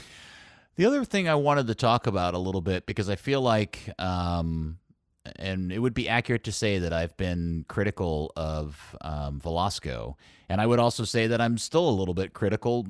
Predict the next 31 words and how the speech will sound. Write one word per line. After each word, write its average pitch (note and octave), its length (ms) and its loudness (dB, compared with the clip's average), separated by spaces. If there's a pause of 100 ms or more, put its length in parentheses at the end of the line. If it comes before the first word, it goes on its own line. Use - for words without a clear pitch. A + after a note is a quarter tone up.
uh, G2 300 -2
on F#2+ 160 -2
him F#2+ 200 0
based F#2+ 260 -2
on F#2+ 100 0
the F2 60 -2
Portland E2+ 440 -4
game. D#2 260 -4
He D#2+ 360 -6
had, D#2 400 -6 (600)
uh, C#2+ 300 -6 (120)
his - 380 -10
shot A#2+ 320 0
creations A#2 600 2
and E2+ 120 -2
goal G#2 180 2
creation A2 460 0
opportunities G#2 720 -2
were D#2+ 100 -4
zero F#2 520 2
in A2+ 120 4
that A2+ 220 0
game, G#2+ 240 2
which G2 160 -2
is, E2+ 340 -4
i-, F2+ 140 -4
for F2+ 280 -6
shot G#2 360 -2
creation F2+ 680 -4
in F2+ 120 -6
particular, E2 640 -2